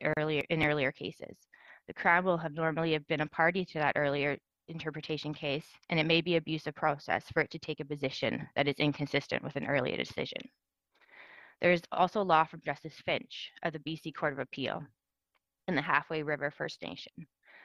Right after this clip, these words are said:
that states that it may not comply with the honor of the Crown for the Crown to argue that a treaty was explained in less favorable terms to some nations as compared to others.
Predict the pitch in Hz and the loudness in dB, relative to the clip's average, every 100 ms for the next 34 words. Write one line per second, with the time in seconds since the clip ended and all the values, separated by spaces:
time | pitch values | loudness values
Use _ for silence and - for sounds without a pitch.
0 | - 165 - 180 160 - 160 151 165 165 | -4 -2 -2 -2 -2 0 0 2 2 2
1 | 180 - 170 - 160 151 151 - 165 156 | 2 -2 -12 0 2 2 0 -6 -4 -2
2 | 160 151 143 - 165 135 135 165 160 156 | -2 -4 -10 0 2 2 -2 -6 -8 -8
3 | - 165 165 147 151 _ _ _ 165 156 | -2 0 0 -4 -10 _ _ _ 2 2
4 | 143 147 143 147 - 180 170 156 - - | 0 -4 -2 -4 -2 2 4 4 0 -8
5 | - 156 139 139 143 - - _ 160 156 | -2 2 4 2 -2 -10 -20 _ 4 4
6 | - - 139 135 135 139 135 - 135 131 | 4 -2 -4 -2 -2 -2 -2 2 4 4
7 | - 147 - 151 147 131 139 - - - | 0 -4 2 4 4 2 -2 -4 -6 -4
8 | - 143 - 139 151 143 - 151 - - | -4 -4 -6 -4 -4 -2 -4 -4 -6 -10
9 | - | -16